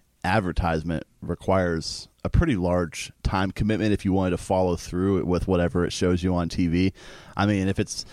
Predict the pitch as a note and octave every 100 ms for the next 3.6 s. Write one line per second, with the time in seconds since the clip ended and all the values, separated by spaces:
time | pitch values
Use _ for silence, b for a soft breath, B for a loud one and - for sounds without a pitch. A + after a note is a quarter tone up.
0 | B - G#2+ G#2 G#2+ F#2+ F#2+ F#2 G2 -
1 | G2 D#2+ E2+ E2 F2+ C#2+ - F2 F2 -
2 | D#2 F2 D#2+ D#2+ E2 E2 D#2+ - F#2+ F2
3 | D2+ E2+ E2 E2 E2 E2